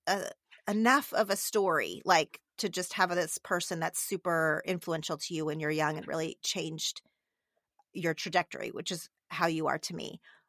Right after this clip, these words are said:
But then after those days, long after summer camp days, we stayed loosely in touch over email or whatever, and the internet changed, and you wrote your first book,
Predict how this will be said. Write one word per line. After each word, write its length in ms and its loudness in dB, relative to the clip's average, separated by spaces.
But 280 12
then 560 10
after 500 12
those 300 4
days, 340 0
long 280 8
after 180 0
summer 300 0
camp 260 -8
days, 520 0
we 80 -2
stayed 280 2
loosely 320 -2
in 80 -2
touch 280 2
over 220 -2
email 500 0
or 120 -2
whatever, 520 2
and 320 0
the 120 2
internet 360 0
changed, 720 -2
and 520 2
you 380 2
wrote 320 8
your 160 4
first 420 0
book, 440 2